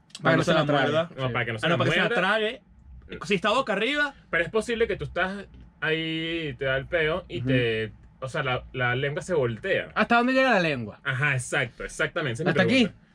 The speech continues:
Speaker 2: ¿O
Speaker 3: No
Speaker 2: hasta
Speaker 3: sé.
Speaker 2: aquí?
Speaker 3: Porque la lengua, sí, no, no,
Speaker 2: Claro.
Speaker 3: la lengua no es tan larga para, para
Speaker 2: Bueno,
Speaker 3: la
Speaker 2: ¿sabes qué?
Speaker 3: garganta.
Speaker 1: No,
Speaker 2: ¿Sabes
Speaker 1: porque
Speaker 2: qué?
Speaker 1: se contrae y hace así.
Speaker 2: Claro que sabes que
Speaker 3: Se
Speaker 2: Nacho
Speaker 3: recoge como el mar seco.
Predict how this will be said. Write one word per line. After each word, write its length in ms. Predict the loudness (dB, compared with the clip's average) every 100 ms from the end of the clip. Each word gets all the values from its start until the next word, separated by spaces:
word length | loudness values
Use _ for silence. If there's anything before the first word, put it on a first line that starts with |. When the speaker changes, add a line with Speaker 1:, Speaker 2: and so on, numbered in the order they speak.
| _ _ -20 _
Speaker 2:
¿O 40 | -4
Speaker 3:
No 60 |
Speaker 2:
hasta 160 | 0 0
Speaker 3:
sé. 60 | 2
Speaker 2:
aquí? 220 | 0 -2 -16 -20 -20 -14 -8 -6 -6 -10 -6
Speaker 3:
Porque 220 | -2 0
la 80 | 2
lengua, 260 | 2 0
sí, 100 | -4 -6
no, 80 | -4
no, 60 |
Speaker 2:
Claro. 160 | -2 -2
Speaker 3:
la 80 | 0
lengua 180 | 2 0
no 40 |
es 40 | 0
tan 100 | -2
larga 220 | -2 -2
para, 220 | 0 0
para 300 | 0 -2 0
Speaker 2:
Bueno, 200 | 2 4
Speaker 3:
la 60 | 6
Speaker 2:
¿sabes 180 | 4 4
qué? 140 | 2
Speaker 3:
garganta. 220 | 0 0 2
Speaker 1:
No, 120 | 4
Speaker 2:
¿Sabes 160 | 4
Speaker 1:
porque 300 | 4 2 2 -2
Speaker 2:
qué? 60 |
Speaker 1:
se 160 | -6 -4
contrae 680 | -2 -2 0 0 0 -2 -8 _ _ _ -20 _ _ _ -2
y 80 | 0
hace 140 | 2
así. 220 | 0 -2 -6 -20 _ -12 -2 2
Speaker 2:
Claro 160 | 4
que 100 | 4
sabes 220 | 4 0
que 160 | 4 2
Speaker 3:
Se 60 | 2
Speaker 2:
Nacho 200 | 0 2
Speaker 3:
recoge 420 | 2 2 0 0
como 200 | -2 -6
el 60 | -4
mar 220 | -2 -2
seco. 360 | 0 -2 -4